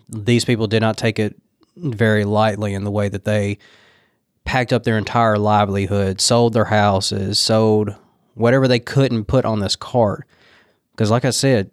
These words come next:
this cart only fit around two thousand five hundred pounds. So that means if you can't take, sorry, grandmother's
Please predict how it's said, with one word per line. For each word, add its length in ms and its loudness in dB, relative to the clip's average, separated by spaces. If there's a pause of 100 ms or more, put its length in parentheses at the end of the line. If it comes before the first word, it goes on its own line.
this 520 -4
cart 260 2
only 200 0
fit 420 -2 (1400)
around 580 0 (320)
two 120 0
thousand 220 2
five 220 2
hundred 200 -2
pounds. 680 -4 (960)
So 440 0
that 140 0
means 540 0 (580)
if 180 -6
you 100 0
can't 300 -2
take, 480 0 (1400)
sorry, 400 2
grandmother's 720 0